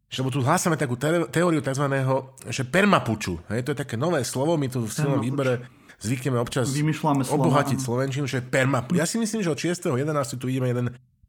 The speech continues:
Speaker 1: permapuč alebo non-stop puče, tu vidíme nejaké, že
Speaker 2: Aj, akože to je spojenie, akože permanentný
Speaker 1: Permanent-,
Speaker 2: puč, hej, tak to
Speaker 1: áno,
Speaker 2: skracuješ
Speaker 1: áno,
Speaker 2: ako permapuč.
Speaker 1: áno, že raz, vieš, že,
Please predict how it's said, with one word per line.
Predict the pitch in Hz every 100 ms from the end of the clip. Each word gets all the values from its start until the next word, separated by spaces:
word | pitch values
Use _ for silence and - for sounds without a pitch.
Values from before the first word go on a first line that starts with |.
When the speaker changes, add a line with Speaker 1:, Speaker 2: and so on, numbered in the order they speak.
| _
Speaker 1:
permapuč | - 175 156 156 156 190 202
alebo | 143 120
non-stop | 117 131 139 123 110 101
puče, | - 101 - 87
tu | 101
vidíme | 98 92 90
nejaké, | 95 92 101
že | 107 90 - - -
Speaker 2:
Aj, | 143 139 131
akože | 165 170 170
to |
je | 185
spojenie, | 185 190 180 175
akože | 151 165 -
permanentný | 170 156 160 156 156
Speaker 1:
Permanent-, | 143 147 135 117
Speaker 2:
puč, | -
hej, | 113 120 117
tak | 104
to | 95
Speaker 1:
áno, | -
Speaker 2:
skracuješ | 110 127 156 143
Speaker 1:
áno, |
Speaker 2:
ako | 139 143
permapuč. | - 131 127 107
Speaker 1:
áno, | 101
že | 151
raz, | 151 - - - -
vieš, | 202 208
že, | 156